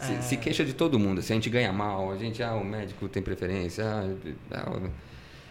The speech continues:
Speaker 1: e, e a Clarice não. A Clarice, vamos fazer um negócio, é sempre pensando grande. Não, vamos fazer um evento? Não, um eventinho aqui,
Speaker 2: É,
Speaker 1: um
Speaker 2: um
Speaker 1: congresso,
Speaker 2: super evento,
Speaker 1: chama a
Speaker 2: é.
Speaker 1: gente, todo mundo, et cetera.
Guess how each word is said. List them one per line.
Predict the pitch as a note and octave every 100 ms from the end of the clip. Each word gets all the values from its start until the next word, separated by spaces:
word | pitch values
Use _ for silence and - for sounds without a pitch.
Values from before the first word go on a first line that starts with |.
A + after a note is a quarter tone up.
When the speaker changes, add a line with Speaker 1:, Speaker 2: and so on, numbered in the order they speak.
| - - G#2
Speaker 1:
e, | G2+ G2+ G2 F#2+ F#2 F#2 F#2 F2+ F2+ - - - - - - -
e | F#2
a |
Clarice | F2+ F2+ F2+
não. | D3 F2+ - - - - -
A | -
Clarice, | F2 F2 - E3
vamos | -
fazer | E2+ F#2
um |
negócio, | F2+ F#2+ G2 F#2 - - - - -
é |
sempre | - E3+ -
pensando | D3 - A2+
grande. | E2+ D#2+ - - A2
Não, | - - A#2
vamos | A#2 B2+
fazer | B2
um | A#2
evento? | F#2+ B2+ G#2+ G2
Não, | C3 B2+
um | F#2+
eventinho | G2 F#2+ G2 - F#2+ E2
aqui, | -
Speaker 2:
É, | C#3+ C3+
Speaker 1:
um | D3
Speaker 2:
um |
Speaker 1:
congresso, | D3 G#3 G#3 G3 F3+ D#3+ - D3+
Speaker 2:
super | C#3+
evento, | C3 B2+ C3 C3 B2 A#2 A#2+
Speaker 1:
chama | - F#2 F2+
a |
Speaker 2:
é. |
Speaker 1:
gente, | F2+ F#2+ A#2
todo | - F#2 F#2
mundo, | F#2 F#2 F#2 F2+
et | F#2
cetera. | - -